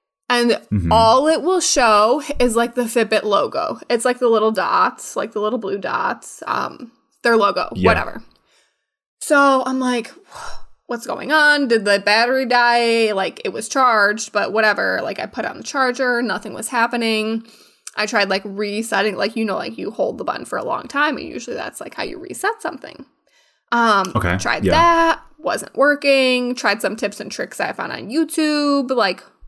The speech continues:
Speaker 1: nothing's working. So I'm like, it just set it to the side. I'm like, "Okay, whatever. I'll deal with that later." And then all of a sudden, the next morning, it's working again.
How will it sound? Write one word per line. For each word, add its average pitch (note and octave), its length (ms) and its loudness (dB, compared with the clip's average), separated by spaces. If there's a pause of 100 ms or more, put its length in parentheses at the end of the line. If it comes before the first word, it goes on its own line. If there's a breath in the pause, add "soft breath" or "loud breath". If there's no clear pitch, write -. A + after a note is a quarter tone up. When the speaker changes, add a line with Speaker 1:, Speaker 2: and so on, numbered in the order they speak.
Speaker 1:
nothing's A#3 520 0
working. G#3+ 400 0
So - 120 -8
I'm G3+ 80 -6
like, G#3 240 -8
it A3 80 -8
just G#3+ 200 -8
set F#3+ 160 0
it F#3 100 -6
to - 60 -14
the - 100 -10
side. - 240 -4
I'm - 100 -12
like, - 180 -16
"Okay, - 200 -8
whatever. - 420 -6
I'll A3 220 -8 (200)
deal - 200 -4
with - 120 -6
that - 180 -8
later." - 400 -10 (540 soft breath)
And C4 100 2
then C#4+ 100 4
all C#4 100 2
of C#4 60 -2
a D#4 60 4
sudden, E4 320 2
the F4 80 2
next D4+ 260 0
morning, B3+ 340 2
it's - 120 -2
working B3+ 380 2
again. G4 160 2